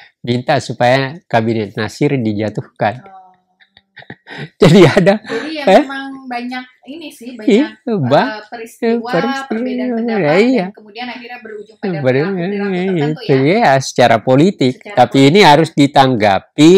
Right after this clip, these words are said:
Speaker 1: jangan ditanggapi dalam pengertian seakan-akan bahwa pertentangannya adalah persoalan pribadi.
Speaker 2: Oh, iya.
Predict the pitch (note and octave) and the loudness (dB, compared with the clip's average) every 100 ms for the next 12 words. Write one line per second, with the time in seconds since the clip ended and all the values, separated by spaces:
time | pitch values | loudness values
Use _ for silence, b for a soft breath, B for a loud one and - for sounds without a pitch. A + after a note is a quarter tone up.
0 | G3 B B B B _ A2 A#2+ B2+ D3+ | 4 B B B B _ 0 2 4 0
1 | D#3+ C3+ - B2+ A#2 G#2 G2 - D#3 D#3+ | 0 -2 0 -2 -2 -2 -4 0 2 2
2 | - - _ _ C#3 A2 A2+ G#2+ G#2+ A2 | -2 -12 _ _ -8 -2 -2 -2 -6 -8
3 | A2 G#2 - - A#2+ G#2 G2+ G2 A#2+ _ | -8 -10 -14 -2 2 2 0 -6 -14 _
4 | - - - G#2 G#2 G2+ G2+ G#2+ - C#3 | -16 -10 -6 -6 -4 -8 -8 -12 -6 -4
5 | C#3 G#2+ G2 G2+ b b b b _ _ | -2 -2 -2 -4 b b b b _ _
6 | _ - D3 - B2 A#2 A2+ G#2+ G#2 A#2 | _ -10 -10 -6 -8 -4 -4 -4 -4 -2
7 | C#3+ A#2 A2+ C3+ - - B2+ A2 G#2+ G#2+ | -2 0 0 -2 -6 -10 -6 -4 -4 -8
8 | - A2 G2 A2+ A2+ F#2+ A2 - G3 G3+ | -4 -4 0 -2 -2 -8 -12 -18 -16 -16
9 | F#3 | -18